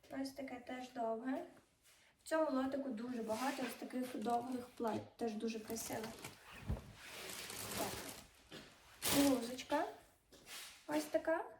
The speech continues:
з коротеньким рукавчиком. Наступна ось така. Хакі колір. Класно. Знову ж таки, спортивні лосіни. Насичений яскравий колір. Дріфіт Nike. Дивіться. Drew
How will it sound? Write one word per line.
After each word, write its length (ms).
з 100
коротеньким 680
рукавчиком. 640
Наступна 720
ось 80
така. 460
Хакі 420
колір. 460
Класно. 480
Знову 220
ж 120
таки, 220
спортивні 640
лосіни. 720
Насичений 640
яскравий 500
колір. 480
Дріфіт 540
Nike. 360
Дивіться. 460
Drew 440